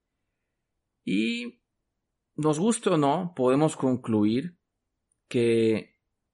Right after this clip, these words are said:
lo que estamos buscando en cualquier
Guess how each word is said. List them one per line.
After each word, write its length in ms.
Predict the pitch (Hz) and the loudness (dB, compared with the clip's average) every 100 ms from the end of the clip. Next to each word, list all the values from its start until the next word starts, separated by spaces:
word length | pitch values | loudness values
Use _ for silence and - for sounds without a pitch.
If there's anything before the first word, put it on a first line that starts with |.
| _ | _
lo 220 | 110 117 | -6 -4
que 400 | - 135 131 - - | 0 0 0 -2 -6
estamos 520 | 120 - 151 180 180 | -6 -2 -2 0 -2
buscando 920 | 135 - - - 127 139 127 113 - | -4 -6 -8 -4 -2 -2 -2 -2 -4
en 140 | 113 107 | -8 -6
cualquier 840 | - 139 - - 120 123 123 _ | -2 -2 -4 -4 0 0 -2 _